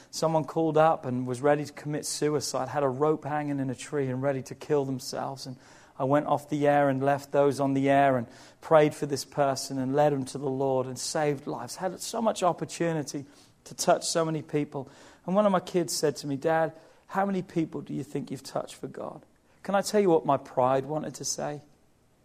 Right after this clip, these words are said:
Thousands. Thousands. Because realistically, I probably had touched thousands. But I didn't jump straight away, and I began to think about it,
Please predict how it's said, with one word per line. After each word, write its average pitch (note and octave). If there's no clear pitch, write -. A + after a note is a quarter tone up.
Thousands. -
Thousands. -
Because C#3
realistically, D#3+
I C#3+
probably D#3
had F3
touched -
thousands. B2
But -
I F3
didn't G#3+
jump G#3+
straight E3+
away, C3+
and D3+
I D3
began D#3
to D#3+
think E3+
about C3
it, B2+